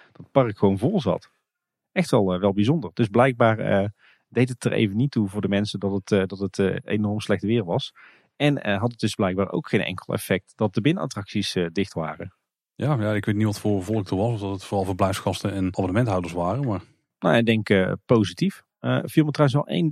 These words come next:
Speaker 1: dingetje op in de Efteling ten opzichte van een aantal andere, eh, plekken waar ik geweest ben de afgelopen tijd.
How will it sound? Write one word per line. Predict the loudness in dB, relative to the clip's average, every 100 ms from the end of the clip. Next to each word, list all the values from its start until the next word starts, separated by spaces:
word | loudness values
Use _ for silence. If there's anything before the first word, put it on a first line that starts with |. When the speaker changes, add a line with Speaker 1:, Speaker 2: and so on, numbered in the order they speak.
| 2
Speaker 1:
dingetje | 2 2 0
op | -2 -2
in | -2 -2
de |
Efteling | 0 -2 -2 0
ten | 0
opzichte | -4 -4 -6 -4
van | -4
een | 0
aantal | -2 0 -2
andere, | -2 0 2 0
eh, | 0 -2 -2 0
plekken | 0 0 2
waar | 2
ik | 0
geweest | 0 0 2
ben | 0
de | -2
afgelopen | -4 -4 -4 0
tijd. | 2 2